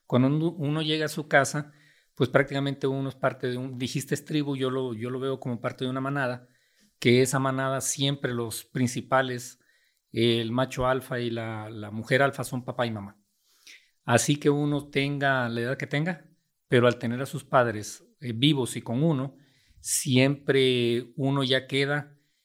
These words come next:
a la esperanza de que ellos puedan echar la mano en todo lo que uno, todos los errores que uno cometa. Pero cuando uno ya está fuera de la casa, no, no se tiene eso. Y esa posición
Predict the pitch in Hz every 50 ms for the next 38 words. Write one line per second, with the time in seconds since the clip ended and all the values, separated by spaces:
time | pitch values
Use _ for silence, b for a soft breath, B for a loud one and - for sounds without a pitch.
0 | _ _ _ _ _ _ 156 123 123 123 123 117 - - 123 131 143 143 - 143
1 | 131 127 123 - 135 131 139 127 - - 135 135 135 135 131 127 123 113 107 104
2 | 123 120 120 - - 135 131 131 127 127 131 131 127 127 120 123 - 139 131 131
3 | 127 123 120 117 123 117 113 113 120 123 123 123 120 117 110 110 104 107 - -
4 | 151 170 190 196 - _ _ _ _ _ _ _ _ _ _ - - - 180 180
5 | 165 160 - 156 135 160 156 147 - - 143 135 131 - 123 113 107 110 - -
6 | _ _ b b b b b b b b b _ - 127 117 - 127 117 113 113
7 | 123 135 147 143 135 - 147 - - 143 139 139 139 143 139 - 127 117 - 127
8 | 117 120 123 123 123 123 123 123 - - 190 139 123 131 127 - 127 - - 143
9 | 135 120 107 104 110 - - - _ _ _ _ _ _ _ _ _ _ _ _
10 | _ _ - 127 120 120 120 120 117 120 117 117 117 113 110 117 117 - - 127
11 | 131 135 - - 151 147 - - 151 135 123 - - 123 117 - - 143 139 139
12 | 135 131 127 127 127 -